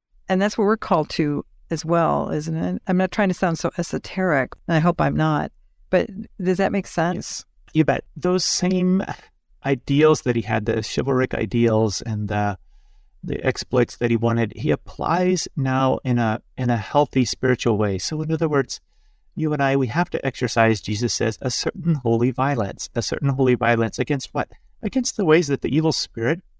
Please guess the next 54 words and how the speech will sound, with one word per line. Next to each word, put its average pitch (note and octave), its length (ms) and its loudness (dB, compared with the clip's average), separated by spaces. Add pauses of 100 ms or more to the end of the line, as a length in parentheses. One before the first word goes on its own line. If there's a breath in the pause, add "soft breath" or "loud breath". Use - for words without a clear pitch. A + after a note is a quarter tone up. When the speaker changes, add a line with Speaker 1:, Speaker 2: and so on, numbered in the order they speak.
Speaker 2:
tries C3 340 0
to - 100 -6
always C3 300 2
get A#2+ 140 0
me B2 140 -2
to - 200 -18
do A2+ 140 0
the A2 120 -2
lesser A2+ 400 0
or A#2 140 -4
even C#3+ 260 0
something - 400 -4
evil, A2+ 340 -2 (320)
to C#3 80 -4
recognize A#2 640 0
that A2+ 280 0
and C#3+ 140 -2
to D3 80 0
say D#3 220 -4
no D3 180 -2
to C3+ 100 4
that, G2+ 220 -2
to - 80 -6
stand C#3 460 -2
up C3+ 140 -2
to A2+ 100 -4
that - 240 -2
evil A2+ 240 -2
spirit. - 360 -6 (460)
Yeah, F3 140 -2
so - 220 -2
there's C#3+ 180 -2
a D3 40 -4
holy A3 300 -2
violence C#3+ 540 2 (140)
of C#3 120 0
being E3 180 2
willing F3 280 2
to - 120 0
prune D3 800 0 (100)
and C3 240 0
to B2 480 0
prune E3+ 320 -2
the E3+ 100 0
plant, D3+ 340 -2
if C3 120 -2
you A2 80 2
will, G#2+ 220 2
of G2+ 120 -2
my G#2+ 120 -2
spiritual B2+ 560 2
life. - 180 -12
So - 220 -10
there's A2 240 -2